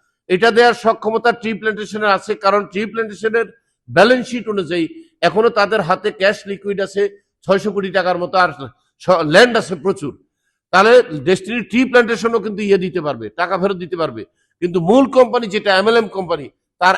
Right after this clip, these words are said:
এক টাকাও দায় কোনো বিনিয়োগকারীর কাছে নাই। জিজ্ঞেস করে দেখেন তাকে, সেই বলুক।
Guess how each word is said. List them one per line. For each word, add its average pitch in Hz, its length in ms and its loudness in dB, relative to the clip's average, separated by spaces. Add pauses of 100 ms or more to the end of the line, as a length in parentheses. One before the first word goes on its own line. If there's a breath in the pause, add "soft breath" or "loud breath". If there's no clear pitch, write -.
(140)
এক - 280 4
টাকাও 226 300 4
দায় 190 240 4
কোনো 196 220 -4
বিনিয়োগকারীর 190 540 -2
কাছে 190 200 -8
নাই। 175 80 -2
জিজ্ঞেস 202 340 -4
করে 220 160 -2
দেখেন 202 280 -4
তাকে, 185 340 -6
সেই 247 160 0
বলুক। 202 360 0